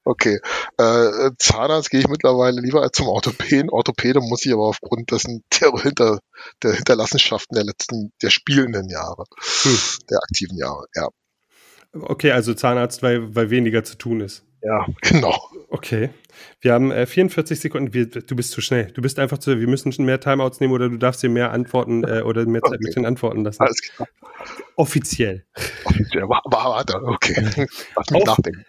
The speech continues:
Speaker 2: <laughs> auf dem Rummel, Achterbahn oder Dosen, äh, werfen?
Speaker 1: Äh, Dosen werfen. <laughs>
Speaker 2: Siehst du, und damit habe ich eigentlich auch, dann auch schon überhaupt gar keine Frage mehr. Aber das ist, äh, wunderbares
Speaker 1: Dosen,
Speaker 2: Zeitmanagement,
Speaker 1: ja.
Speaker 2: was du, äh, was du gemacht hast.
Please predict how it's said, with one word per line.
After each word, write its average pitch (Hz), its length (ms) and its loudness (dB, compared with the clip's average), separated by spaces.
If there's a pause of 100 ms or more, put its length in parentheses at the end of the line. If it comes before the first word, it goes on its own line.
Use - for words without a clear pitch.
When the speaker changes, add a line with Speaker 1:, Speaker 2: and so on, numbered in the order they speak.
(100)
Speaker 2:
<laughs> 113 520 -6
auf 165 200 2
dem 160 160 8
Rummel, 131 400 4
Achterbahn 151 720 2
oder 131 300 4
Dosen, 117 480 2
äh, 110 160 -2
werfen? 98 360 -6 (800)
Speaker 1:
Äh, 85 60 4 (920)
Dosen 71 340 -6
werfen. - 300 -8
<laughs> - 1080 -4
Speaker 2:
Siehst - 180 0
du, 123 60 4
und 107 80 2
damit 117 260 4
habe 131 160 0
ich 123 100 -10
eigentlich 127 300 -4
auch, 123 100 -4
dann 123 180 -4
auch 123 100 -4
schon 131 160 -4
überhaupt 120 280 0
gar - 100 -16
keine 120 180 0
Frage 156 300 2
mehr. 104 200 0
Aber 110 180 0
das 113 160 -4
ist, - 140 -6
äh, 113 160 -6
wunderbares 131 440 0
Speaker 1:
Dosen, - 80 -16
Speaker 2:
Zeitmanagement, 110 600 -2
Speaker 1:
ja. - 40 -6
Speaker 2:
was 117 140 -6
du, - 60 -8
äh, 110 160 -4
was 113 160 -8
du 117 100 -6
gemacht 107 300 -4
hast. 143 240 -6